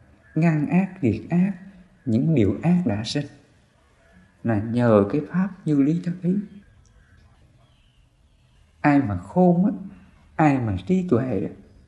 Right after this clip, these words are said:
người ta nương vào cái pháp như lý thức ý này,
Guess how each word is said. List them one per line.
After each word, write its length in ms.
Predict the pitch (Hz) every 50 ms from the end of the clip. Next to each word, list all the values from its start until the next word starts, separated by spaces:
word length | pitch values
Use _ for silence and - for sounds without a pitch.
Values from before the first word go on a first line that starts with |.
| _ _ _ _ _ _
người 180 | - 120 107 104 - -
ta 280 | 147 147 147 143 143 143
nương 240 | 170 185 185 180 175
vào 340 | 139 117 117 107 98 92 95
cái 100 | - 156 160 -
pháp 300 | 175 190 202 202 - -
như 100 | 170 156
lý 120 | 151 156
thức 200 | 170 175 - 190 190
ý 140 | - 185 196
này, 460 | 208 175 139 113 104 95 92 90 92